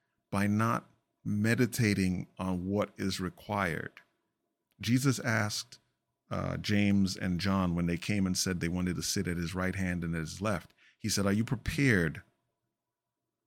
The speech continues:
to be baptized with what I will be baptized with?"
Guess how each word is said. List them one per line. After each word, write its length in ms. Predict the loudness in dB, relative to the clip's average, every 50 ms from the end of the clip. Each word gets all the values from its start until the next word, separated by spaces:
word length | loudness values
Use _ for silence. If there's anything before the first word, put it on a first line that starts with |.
| _ _ _ -8
to 540 | -6 -2 0 0 0 0 0 -2 -4 -6 -10 -14 _ _ _ _ _ -4
be 120 | -4 -2
baptized 960 | 0 0 0 -2 -2 -2 0 2 2 2 2 2 0 -2 -2 -4 -8 -10 -14 -18 _ _ _ _ _ _ _ _ _ _ -8
with 160 | -8 -6 -2
what 140 | -2 -2 0
I 140 | 0 0 0
will 140 | 0 0 -2
be 120 | -2 -4
baptized 580 | -4 -4 -6 -8 -8 -8 -8 -8 -8 -10 -12 -14
with?" 160 | -16 -18